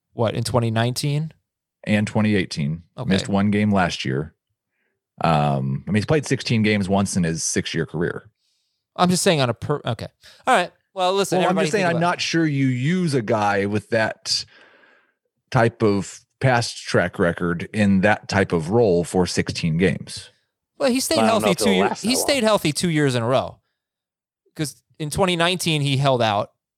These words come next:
Speaker 1: And last year, what, he missed one game?
Speaker 2: But he stayed healthy without that type of workload for a full season.
Speaker 1: That's true.
Speaker 3: So I, a year ago at this time,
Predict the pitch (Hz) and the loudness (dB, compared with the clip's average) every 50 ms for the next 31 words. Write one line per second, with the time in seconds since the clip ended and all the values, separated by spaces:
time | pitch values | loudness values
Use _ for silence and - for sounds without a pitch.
0 | _ - 135 131 135 135 135 131 131 127 120 113 127 - 131 131 135 143 139 - | _ -6 -2 0 0 0 0 0 -2 -4 -6 -8 -8 -4 -2 0 0 2 0 0
1 | - 151 143 135 131 123 113 113 104 117 113 - - 120 127 127 131 127 135 147 | 0 0 2 2 2 2 0 -2 -4 -6 -6 -6 -4 -4 -4 -2 -2 -2 -2 -2
2 | 165 175 170 - - 190 180 - 151 165 185 156 - - 196 180 170 139 120 131 | -2 -4 -4 -2 0 0 0 0 0 0 0 0 0 0 0 2 2 2 2 2
3 | 151 160 - - 143 127 117 110 120 131 131 - - - 123 113 113 123 - _ | 2 2 0 0 2 2 2 2 2 0 0 0 -2 0 0 2 2 0 0 _
4 | - 113 104 - - - 113 107 104 - 90 78 - - 196 196 - 104 87 80 | -2 -2 -2 -2 -2 0 0 0 0 0 -2 -2 0 -2 -2 0 2 2 0 0
5 | 73 - - 62 - - 76 71 67 - - - - - - - - _ _ _ | 0 -2 -4 -4 -4 -4 -4 -6 -6 -6 -8 -8 -8 -10 -12 -12 -14 _ _ _
6 | _ _ _ _ - - 147 - - - - 101 104 113 - _ _ _ _ _ | _ _ _ _ -4 -2 -2 0 -2 -2 -4 -6 -6 -8 -14 _ _ _ _ _
7 | _ _ _ _ _ _ _ _ _ _ _ _ - - - 143 131 127 120 113 | _ _ _ _ _ _ _ _ _ _ _ _ -8 -2 0 2 2 4 2 2
8 | - - 127 127 - _ _ _ _ _ - 135 139 - 147 143 131 117 120 139 | 0 -4 -12 -20 -20 _ _ _ _ _ -2 -2 -2 0 0 2 2 2 2 2
9 | 175 202 190 139 131 117 110 - - 110 98 - - 117 107 98 98 92 92 101 | 2 2 2 2 2 2 2 2 0 -2 -2 -2 0 0 2 2 2 2 0 -2
10 | 101 | -4